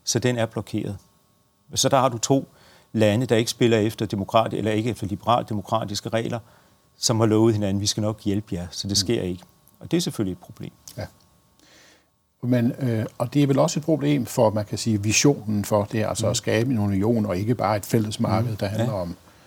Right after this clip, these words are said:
Speaker 2: flæskepriser og så videre, som det blev sagt i gamle dage.
Speaker 1: Ja.
Speaker 2: Øh, at der er nogen, der, øh, umiddelbart har svært ved at leve op til det, men formentlig også vil være det på sigt.
Speaker 1: Ja.
Speaker 2: Og man kan jo ikke lade være med at tænke på, om de, øh,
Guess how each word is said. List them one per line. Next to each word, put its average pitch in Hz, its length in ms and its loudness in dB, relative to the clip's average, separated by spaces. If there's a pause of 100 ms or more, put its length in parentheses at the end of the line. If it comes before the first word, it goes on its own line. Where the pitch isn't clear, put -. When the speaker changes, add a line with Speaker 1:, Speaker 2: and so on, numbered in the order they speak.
(120)
Speaker 2:
flæskepriser 117 680 4
og 101 120 6
så 107 80 4
videre, 110 220 6
som 110 100 0
det 101 100 2
blev 98 100 0
sagt 110 240 2
i 120 40 0
gamle 113 240 4
dage. 117 340 0 (560)
Speaker 1:
Ja. 104 600 4
Speaker 2:
Øh, - 140 2
at 131 220 -2
der 120 80 4
er 110 60 0
nogen, 120 360 4
der, 107 280 0 (720)
øh, 85 420 -6 (400)
umiddelbart 139 420 4
har 107 80 0
svært 120 260 4
ved 117 60 0
at 110 40 2
leve 98 120 2
op 107 100 0
til 120 140 -6
det, 123 100 -2
men 117 140 0
formentlig 123 420 2
også 104 140 0
vil 107 100 -4
være 101 120 -2
det 123 80 -10
på - 80 -8
sigt. - 440 -6 (140)
Speaker 1:
Ja. 113 100 -4 (180)
Speaker 2:
Og 123 100 -4
man 113 100 0
kan 117 100 2
jo 110 60 6
ikke 156 100 4
lade 180 80 2
være 151 80 4
med 151 120 2
at 143 60 0
tænke 135 340 -2
på, 120 400 0
om 104 280 4 (580)
de, 156 280 0
øh, 107 460 2